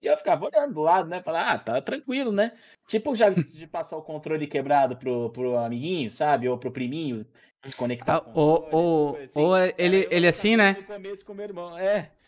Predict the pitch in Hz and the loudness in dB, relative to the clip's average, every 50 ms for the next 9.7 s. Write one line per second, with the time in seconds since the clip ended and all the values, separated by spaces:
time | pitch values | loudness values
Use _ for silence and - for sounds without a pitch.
0 | _ _ _ _ _ _ - - 135 151 135 214 185 147 135 165 170 190 196 226 | _ _ _ _ _ _ 0 4 4 6 8 8 6 8 8 8 8 8 8 6
1 | 220 202 196 180 165 240 262 247 - - 214 233 254 240 - 254 254 - 254 233 | 4 4 4 4 6 6 6 6 8 8 8 8 8 6 4 2 2 2 2 2
2 | 226 240 240 240 240 233 226 220 220 226 170 127 117 127 - _ _ _ _ _ | 4 6 6 8 10 10 10 10 8 6 0 -4 -4 -6 -14 _ _ _ _ _
3 | 139 135 151 175 185 185 185 185 180 180 180 180 143 143 - - - - - - | 0 2 4 4 4 4 4 4 2 0 -2 -6 -14 -18 -18 -18 -20 -20 -20 -20
4 | - - - - - - _ - - 320 - - 311 302 - - 302 302 - 269 | -18 -16 -16 -16 -16 -18 _ -2 -2 -2 0 0 -2 0 2 0 -2 -2 -2 -6
5 | - - _ _ _ _ _ - - 185 214 220 214 - - 196 214 233 220 190 | -8 -8 _ _ _ _ _ -14 -12 -12 -8 -8 -10 -8 -6 -4 -4 -2 -2 -4
6 | 185 - - 208 208 202 214 202 180 160 - 160 170 165 160 156 151 151 147 147 | -6 -4 -4 -4 -2 -2 -2 -4 -4 -4 0 2 4 6 6 6 4 2 0 -2
7 | - 196 196 226 214 185 - 190 190 180 165 156 165 160 156 156 - 147 151 165 | -6 -8 -8 -6 -8 -8 -8 -8 -6 -4 -2 0 2 2 0 0 -2 -8 -8 -8
8 | 156 - 139 127 120 123 - - 143 120 131 156 180 175 131 127 165 - - - | -10 -12 -10 -8 -6 -2 -2 -2 -2 0 -2 -2 -2 -2 -4 -6 -8 -12 -16 -20
9 | - - _ _ _ - 120 131 131 131 127 127 127 | -20 -20 _ _ _ -6 -2 0 0 0 0 0 -2